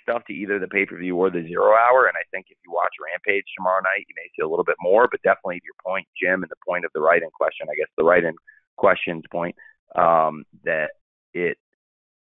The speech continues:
certainly, we, so we certainly did bridge some of those gaps, I thought, and, and tightened it up last night on Dynamite, and we'll get one step closer, uh, to All Out. The final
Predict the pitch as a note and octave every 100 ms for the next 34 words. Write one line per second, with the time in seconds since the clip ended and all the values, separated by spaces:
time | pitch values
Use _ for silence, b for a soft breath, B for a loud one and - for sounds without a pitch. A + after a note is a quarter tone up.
0 | _ _ _ _ _ _ _ - B2+ G2+
1 | G#2+ G2 F#2+ - - B2 G#2+ G#2 A2 B2
2 | G#2 F#2+ F2+ _ _ - G#2 E2+ E2+ F#2
3 | F2+ - F#2 E2 E2 F2+ F2 - D#2+ D#2+
4 | D#2 C#2 D2+ D#2 D2+ b b - F#2+ E2+
5 | E2 E2 F2+ - - _ _ _ _ F2+
6 | F2+ F2+ - F2 F2 - D#2+ D2+ F2+ F#2+
7 | F2+ F2 D#2+ - D#2 D#2 D#2+ E2+ E2 -
8 | _ _ _ _ _ _ - F#2 F2+ F#2+
9 | F2 - F#2 F#2 F2+ F2 E2+ _ _ _
10 | - D#2 D2 C#2+ - _ - D#2 D#2 D#2
11 | D#2 D2 _ _ _ _ - D#2+ F2+ F2+
12 | E2+ E2+